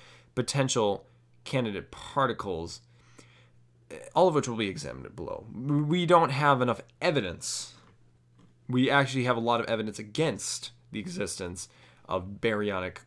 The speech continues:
cold dark matter. It, it, it is very, it seems unlikely,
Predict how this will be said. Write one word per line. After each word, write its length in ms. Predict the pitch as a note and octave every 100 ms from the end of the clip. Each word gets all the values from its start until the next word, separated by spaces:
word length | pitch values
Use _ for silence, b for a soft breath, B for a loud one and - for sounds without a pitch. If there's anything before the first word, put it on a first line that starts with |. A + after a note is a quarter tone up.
| -
cold 360 | - F#2+ F#2
dark 260 | E2 D#2 -
matter. 380 | E2+ C2+ B1+ -
It, 160 | D#2+
it, 100 | - G#2+ - -
it 100 | A2+
is 100 | A2
very, 380 | G#2+ B2+ B2+ -
it 100 | -
seems 220 | E3+ D#3+
unlikely, 680 | A2 B2+ G#2+ F#2 D#2 A#1+